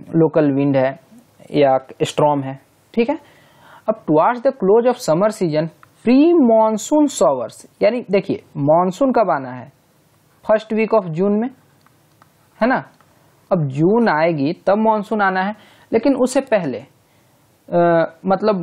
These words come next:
मई, मार्च से लेके और जो जून, अ, आने तक का जो टाइम है, अगर इस बीच बारिश हो जाती है कहाँ पर, केरला और कर्नाटक के रीजन में, तो उसे कहेंगे प्री मानसून शावर। प्री मतलब क्या, पहले, मानसून के पहले की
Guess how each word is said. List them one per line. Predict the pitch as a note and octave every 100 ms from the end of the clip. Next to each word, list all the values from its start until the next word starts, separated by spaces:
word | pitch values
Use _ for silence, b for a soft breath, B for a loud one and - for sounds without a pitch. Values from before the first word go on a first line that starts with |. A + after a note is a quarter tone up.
| E3
मई, | D3 D3+ E3 F3 - _ _ - -
मार्च | E3 F#3 B3
से | - C4+
लेके | B3+ B3 C#4+
और | C4
जो | A#3
जून, | A3+ D3+ F3 A3 A3 - - F3+
अ, | G3+ F#3+ -
आने | F3+ F#3+
तक | F#3+ F#3+
का | G3
जो | F#3
टाइम | F#3 E3 D3+ F3
है, | D3 D3
अगर | F#3+ A#3
इस | A3+ A3+
बीच | G3+ A3+
बारिश | F3 D#3+ G3 A3
हो | G#3+
जाती | G3+ F3+ D#3
है | D3+ E3+ b b b -
कहाँ | A3 B3
पर, | A#3 C#4 - _ _
केरला | G#3+ A3+ B3+
और | C#4+ C4
कर्नाटक | - F3+ F3 E3+ A#3 A#3
के | G3
रीजन | D#3+ E3
में, | D3+ D#3 B3+ B B B _
तो | C4+ B3 B3
उसे | C#4
कहेंगे | C#4+ C4 B3+ C4+
प्री | C#4 - D4 E4
मानसून | C4 G#3 - F3
शावर। | D3+ B2 A2 - _ _
प्री | B3
मतलब | C4+ C4+ C#4 B3+
क्या, | G3+ C#3+ -
पहले, | F3 D3 G#2 - _ -
मानसून | F#3 A3+ A3+ D#4
के | D#4
पहले | D4 - F3+ F#3+ F#3+
की | G#3+ E4+